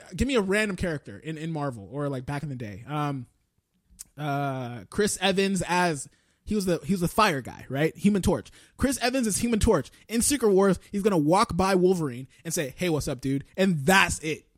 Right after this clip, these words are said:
That, we're gonna see a lot of that. Bet. Watch. Um, clip this because I'm right. Anyway, so going back to the, the very, you know, point of this entire rant, people were saying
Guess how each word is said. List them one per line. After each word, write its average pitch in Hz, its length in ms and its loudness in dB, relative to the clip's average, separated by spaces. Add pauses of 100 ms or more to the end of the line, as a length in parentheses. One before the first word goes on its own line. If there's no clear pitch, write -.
(500)
That, 175 180 -2
we're 196 80 4
gonna 233 160 4
see 254 120 2
a 214 40 6
lot 196 200 6
of 143 60 0
that. 98 160 -10 (120)
Bet. 156 320 0
Watch. 156 420 -2 (1160)
Um, 151 380 0
clip 214 220 0
this - 340 -12
because 147 200 -2
I'm 143 140 -2
right. 143 220 -2 (520)
Anyway, 180 320 4 (1400)
so - 140 -8
going 175 240 4
back 175 320 4
to 151 120 -2
the, 135 120 -4
the 127 280 -10
very, 135 360 -4 (240)
you 147 100 -6
know, 139 80 -4
point 156 400 -2
of 123 180 -8 (100)
this 120 240 -12
entire 151 380 -2
rant, 147 500 -4 (920)
people 202 240 -2
were 214 100 2
saying 180 380 0